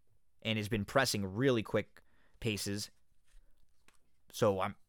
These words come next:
I'm a little cold on Silver Ratio. The five, Scrappy Artie, I, I have sort of with Silver Ratio. I'm, I'm worried that they may be battling, and at six furlongs,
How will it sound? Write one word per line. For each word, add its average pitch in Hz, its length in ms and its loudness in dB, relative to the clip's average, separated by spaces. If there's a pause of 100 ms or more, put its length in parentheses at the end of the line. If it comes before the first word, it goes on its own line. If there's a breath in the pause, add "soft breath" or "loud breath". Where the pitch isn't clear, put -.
(480 soft breath)
I'm 127 80 0
a 135 40 6
little 156 200 8
cold 151 260 6
on 143 160 4
Silver 127 320 4
Ratio. 117 600 2 (720)
The 107 80 -6
five, 120 540 4 (320)
Scrappy 117 420 4
Artie, 113 340 8
I, 107 300 4
I - 20 4
have 104 340 2 (100)
sort 117 200 2
of 98 100 -2
with 110 140 4
Silver 107 300 2
Ratio. 107 480 2
I'm, 101 200 0
I'm 104 200 0
worried 117 380 4
that 98 180 0
they 110 300 2 (600 soft breath)
may 123 240 4
be 123 120 2
battling, 113 680 6
and 117 160 0
at 107 100 -4
six - 240 2
furlongs, 117 720 4